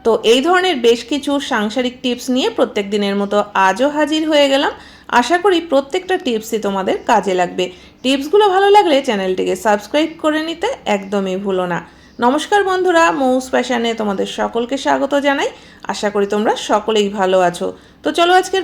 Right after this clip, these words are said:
প্রথম টিপস দেখে নেওয়া যাক। বন্ধুরা, আমাদের সব মহিলাদের কাছেই কিন্তু সিটি গোল্ডের নানা ধরনের চেন থাকে, কিন্তু এই চেন গলায় না পরে কখনো হাতে পরেছো? সুন্দর কিন্তু একটা ডিজাইন করে আমরা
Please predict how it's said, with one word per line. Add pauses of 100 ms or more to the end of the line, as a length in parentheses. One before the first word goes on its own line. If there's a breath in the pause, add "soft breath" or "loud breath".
প্রথম
টিপস (100)
দেখে
নেওয়া
যাক। (480 soft breath)
বন্ধুরা, (240)
আমাদের (160)
সব
মহিলাদের
কাছেই
কিন্তু (540 loud breath)
সিটি
গোল্ডের
নানা
ধরনের
চেন
থাকে, (240 loud breath)
কিন্তু (140)
এই (120)
চেন (160)
গলায়
না
পরে (120)
কখনো (120)
হাতে (100)
পরেছো? (460 loud breath)
সুন্দর
কিন্তু
একটা (120)
ডিজাইন
করে
আমরা